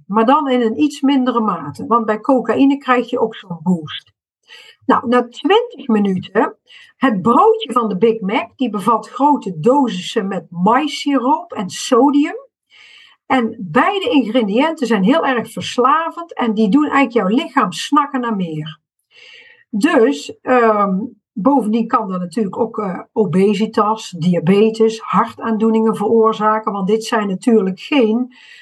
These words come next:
eh, gezonde bouwstoffen die je binnenkrijgt. Nou, na dertig minuten, dan heeft je lichaam, die heeft de suikers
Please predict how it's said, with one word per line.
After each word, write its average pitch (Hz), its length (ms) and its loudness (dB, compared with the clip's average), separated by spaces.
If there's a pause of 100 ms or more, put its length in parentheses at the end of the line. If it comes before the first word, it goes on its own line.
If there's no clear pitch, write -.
(160)
eh, 185 320 -4
gezonde 208 480 2
bouwstoffen 277 680 -2
die 262 100 4
je 262 80 2
binnenkrijgt. 202 880 -4 (800)
Nou, - 220 -4
na 208 300 0
dertig 330 560 -4
minuten, 233 840 0 (680)
dan 226 340 -2
heeft 277 400 -2
je 208 120 0
lichaam, 320 520 0
die 247 180 2
heeft 226 240 -2
de 190 100 -10
suikers 302 840 -2